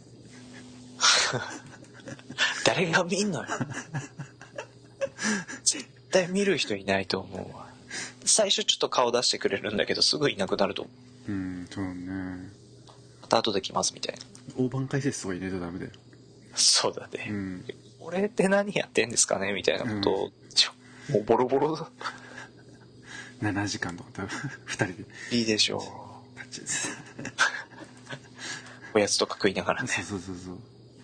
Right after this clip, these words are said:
Speaker 1: まあ、今回ね、号外でしたけど、
Speaker 2: うん。
Speaker 1: また、えー、スカイプもね、
Speaker 2: うん。
Speaker 1: あの、非常にいい環境になってると思うし、
Speaker 2: うん。
Speaker 1: まあ、顔が見えるとやっぱ違いますから。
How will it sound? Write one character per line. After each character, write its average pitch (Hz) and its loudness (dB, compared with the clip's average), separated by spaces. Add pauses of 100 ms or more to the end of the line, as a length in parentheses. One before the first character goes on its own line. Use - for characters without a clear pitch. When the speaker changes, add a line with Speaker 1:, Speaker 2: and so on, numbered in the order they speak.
(340)
Speaker 1:
ま 113 6
あ、 113 0
今 110 0
回 104 2
ね、 110 2
号 113 4
外 113 4
で 113 2
し - 4
た 110 4
け 104 -2
ど、 90 0
Speaker 2:
う 107 -8
ん。 98 -6
Speaker 1:
ま 117 4
た、 117 4 (420)
え 95 0
ー、 - -2
ス - 4
カ 107 4
イ - -4
プ 101 -10
も 101 0
ね、 104 0 (120)
Speaker 2:
う 107 -4
ん。 92 -6 (640)
Speaker 1:
あ - -10
の、 - -12
非 101 4
常 110 4
に 117 2
い 117 4
い - -10
環 98 2
境 98 4
に 95 -6
な 98 2
っ - -12
て - 2
る - -6
と - -2
思 - -2
う - -2
し、 - 2
Speaker 2:
う 98 -6
ん。 90 -6 (920)
Speaker 1:
ま - 0
あ、 - 4
顔 139 6
が 156 4
見 160 0
え 151 4
る - 2
と - -2
や 101 2
っ - -4
ぱ - 2
違 110 6
い - -6
ま 110 0
す - 4
か - 2
ら。 - 2